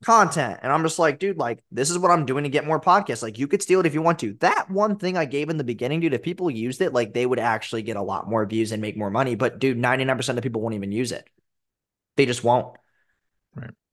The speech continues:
Speaker 1: And when I started getting on, on more podcasts, I was like, "Yo, how can I systemize this? How can I make this
Speaker 2: Hmm.
Speaker 1: thing more macro scale?" And I was like, "Okay, well, we're gonna just fucking do cold outreach while everybody else
Speaker 2: Right.
Speaker 1: doesn't do it." Dude, I don't see anybody doing that shit, by the way.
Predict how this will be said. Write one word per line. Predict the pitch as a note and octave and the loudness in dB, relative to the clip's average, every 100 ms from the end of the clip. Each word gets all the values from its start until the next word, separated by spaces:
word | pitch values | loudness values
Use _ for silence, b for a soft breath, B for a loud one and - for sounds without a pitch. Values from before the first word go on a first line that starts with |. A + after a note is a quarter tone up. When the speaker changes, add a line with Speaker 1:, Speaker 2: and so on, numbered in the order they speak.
| - | 2
Speaker 1:
And | D3 D3 | 4 6
when | D3 | 4
I | B2 D#3 | 4 2
started | F3+ G3+ E3 | 4 4 4
getting | F3 E3 | 4 6
on, | D3 - | 4 4
on | C3+ C#3 | 0 0
more | B2+ A#2+ | 0 -2
podcasts, | C#3+ E3+ G3+ C#3 A2 A2+ - - | 0 2 2 -2 -2 -4 -6 -2
I | B2+ | 0
was | C#3 | 0
like, | B2+ D3 | -2 -2
"Yo, | C3 | -2
how | - B2+ | 0 -2
can | - | -2
I | D#3 | -6
systemize | D3+ F3+ - G#2 F#2+ G2+ | -6 -8 -6 -6 -6 -6
this? | F#2+ | -6
How | - A#2+ | 0 0
can | F#3+ F3+ | 4 4
I | F3 | 4
make | B2+ C3 - | 2 -2 -2
this | B2 A2+ - | -2 -2 -4
Speaker 2:
Hmm. | |
Speaker 1:
thing | A#2 A2 A2 _ _ _ _ _ _ _ B2 | -4 -4 -8 _ _ _ _ _ _ _ -4
more | C3 C3+ | 0 2
macro | B2+ A#2+ A#2+ A#2+ A2 | 2 0 2 2 0
scale?" | - C3+ A#2 B1+ - _ _ _ _ _ | 0 0 0 -2 -12 _ _ _ _ _
And | G2+ | -8
I | F2+ | -4
was | G2+ | -2
like, | G#2+ - | -2 0
"Okay, | D3 C#3 C3+ | 0 0 0
well, | A2 G#2 | 0 0
we're | A2 A2+ | 2 0
gonna | A#2 A2+ | 0 -4
just | G#2 A2+ G#2 - - | -2 -2 -2 -6 -12
fucking | - - A2 | -14 -8 -6
do | G#2 A#2+ | -2 -4
cold | A#2 B2 C3 | 2 2 4
outreach | B2+ D#3+ A2 F2 - | 4 2 0 -8 2
while | C#3 C3 | 4 6
everybody | F#3 G#3+ A#3+ | 4 4 6
else | A3 G3+ | 6 6
Speaker 2:
Right. | |
Speaker 1:
doesn't | G#3 G3 F3+ | 6 4 2
do | G3+ | 2
it." | C#3 | 2
Dude, | D#3+ | 0
I | D#3+ | 2
don't | G3+ G3+ | 2 2
see | G#3 F3 | -2 -2
anybody | F#3+ G3+ G3 | -2 -2 -2
doing | D#3+ E3 C3 | -2 -4 -4
that | G#2 | -8
shit, | - A2 | -8 -4
by | G2 | -4
the | F#2 | -4
way. | E2 | -6